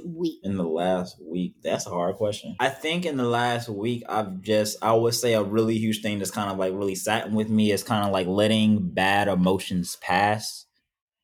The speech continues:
Speaker 2: instead of just acting
Speaker 1: Mm.
Speaker 2: on them. So kinda, like, really just when you do feel, like, negative things like anger, rage, or what's it called?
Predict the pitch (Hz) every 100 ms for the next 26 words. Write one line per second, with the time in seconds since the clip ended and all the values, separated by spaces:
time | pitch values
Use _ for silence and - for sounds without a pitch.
0 | _ 87 90 92 90 90 85 87 - -
1 | 80 180 107 107 113 117 123 120 82 -
2 | 98 92 90 87 87 90 92 92 90 90
3 | 87 - - _ _ _ 92 95 95 95
4 | 98 110 107 110 117 113 110 110 101 95
5 | 90 98 107 110 92 98 101 98 92 85
6 | - - 95 98 95 98 92 82 82 90
7 | 90 87 87 85 80 78 76 76 - 87
8 | 90 90 85 - 85 76 69